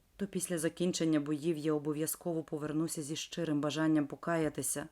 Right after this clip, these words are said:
та попрошу пана винести мені вирок, який він вважатиме за потрібне. Навіть якщо мене замурують під горою на сто років, тисячу років, сто тисяч років,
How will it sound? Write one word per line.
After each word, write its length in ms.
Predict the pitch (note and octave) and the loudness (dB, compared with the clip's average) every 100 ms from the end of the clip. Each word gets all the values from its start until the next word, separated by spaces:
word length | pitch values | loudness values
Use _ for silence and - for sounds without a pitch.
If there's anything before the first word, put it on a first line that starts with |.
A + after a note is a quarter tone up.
| - | -6
та 120 | G3 | -6
попрошу 500 | E3+ - F#3 F#3 D#3 | -6 -2 0 0 -2
пана 340 | - E3 E3 | 2 4 4
винести 420 | D3+ D#3+ D#3 - | 4 4 2 2
мені 240 | E3 D#3+ D3+ | 2 4 4
вирок, 360 | D#3 E3+ D#3 | 4 0 -2
який 260 | D#3+ - D#3+ | -4 -2 -2
він 240 | C#3 D#3 | 2 2
вважатиме 500 | D3+ D3 D3+ - D#3 | 2 0 -2 0 0
за 140 | D3+ D#3+ | 0 -2
потрібне. 560 | F#3+ F#3+ E3+ B2+ B2+ - _ _ _ - | -4 -2 -2 0 -2 -4 _ _ _ -2
Навіть 380 | E3+ D#3 C#3+ D#3+ | 2 2 2 0
якщо 360 | - - F3+ | 0 -2 0
мене 300 | E3 D#3+ E3+ | 2 4 4
замурують 580 | D3+ D3+ D3+ E3 E3 - | 2 2 2 0 0 -2
під 120 | D3+ | -6
горою 380 | C3+ D3+ D#3+ D#3 | -4 0 2 2
на 100 | D3+ | 2
сто 280 | - - D#3+ | 0 -2 0
років, 340 | D3+ - C#3+ - _ _ | 0 -2 -8 -8 _ _
тисячу 480 | - G3+ G3+ - E3 | 4 6 6 0 0
років, 340 | D3 C#3 - - _ _ _ | 0 -2 -6 -16 _ _ _
сто 300 | - - G3+ | -2 4 4
тисяч 380 | F#3+ F3 E3+ - | 4 0 0 0
років, 400 | D3 - D#3 | -2 -2 -10